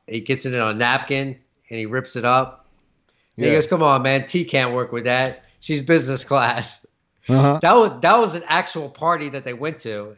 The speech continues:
Speaker 1: in the Hollywood Hills. So it was a friend of the crew that lived in Hollywood Hills on Temple Hill Drive. So two of the four residents, uh, this guy Wick Jeffrey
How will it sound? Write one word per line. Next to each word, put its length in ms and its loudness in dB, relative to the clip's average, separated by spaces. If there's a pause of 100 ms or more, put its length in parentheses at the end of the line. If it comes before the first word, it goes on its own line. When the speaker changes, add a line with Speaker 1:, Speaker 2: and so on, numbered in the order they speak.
(120)
Speaker 1:
in 140 -14
the 100 -8
Hollywood 440 -2
Hills. 520 -8 (680)
So 180 0
it 140 0
was 180 2
a 40 0
friend 420 2
of 80 0
the 80 -2
crew 680 2 (540)
that 180 -6
lived 180 -2
in 80 -4
Hollywood 460 2
Hills 520 2
on 180 -6
Temple 320 -4
Hill 180 -4
Drive. 540 2 (540)
So 180 -2
two 300 0
of 80 2
the 80 0
four 260 0
residents, 800 -2 (1300)
uh, 200 -6
this 220 -10
guy 180 2
Wick 480 -2 (160)
Jeffrey 680 -2